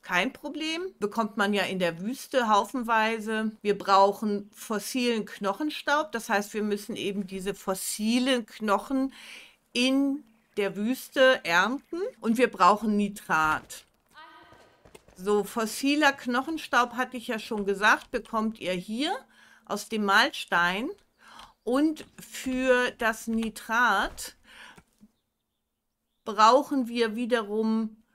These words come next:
Sand, Salz und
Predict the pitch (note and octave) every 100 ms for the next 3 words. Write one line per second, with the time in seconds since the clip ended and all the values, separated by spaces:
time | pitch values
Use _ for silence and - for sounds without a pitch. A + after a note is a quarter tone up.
0 | _ - F3 G#3 G4 - - _ _ _
1 | _ _ _ E3+ E3+ F3+ E3 F#3+ D4+ B4+
2 | - - - - _ _ _ _ A#3+ B3